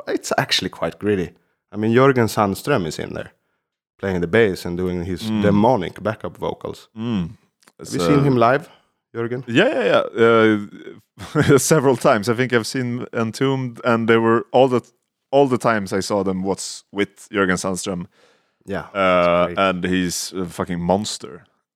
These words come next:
Speaker 1: He's a
Speaker 2: So
Speaker 1: monster
Speaker 2: good.
Speaker 1: on stage, yeah. I mean, he's,
Speaker 2: He's
Speaker 1: he's up
Speaker 2: so
Speaker 1: there on the
Speaker 2: good.
Speaker 1: level of Hetfield and, uh, Jason, to harken back
Speaker 2: Yeah.
Speaker 1: to our <laughs> festival.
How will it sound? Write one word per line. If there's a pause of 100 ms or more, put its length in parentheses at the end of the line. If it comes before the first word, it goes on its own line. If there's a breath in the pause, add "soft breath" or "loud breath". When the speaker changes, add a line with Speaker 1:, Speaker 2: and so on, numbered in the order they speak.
(220)
Speaker 1:
He's
a
Speaker 2:
So
Speaker 1:
monster
Speaker 2:
good.
Speaker 1:
on
stage,
yeah.
I
mean,
he's,
Speaker 2:
He's
Speaker 1:
he's
up
Speaker 2:
so
Speaker 1:
there
on
the
Speaker 2:
good.
Speaker 1:
level
of
Hetfield
and,
uh,
Jason,
to
harken
back
Speaker 2:
Yeah.
Speaker 1:
to (180)
our
<laughs>
festival.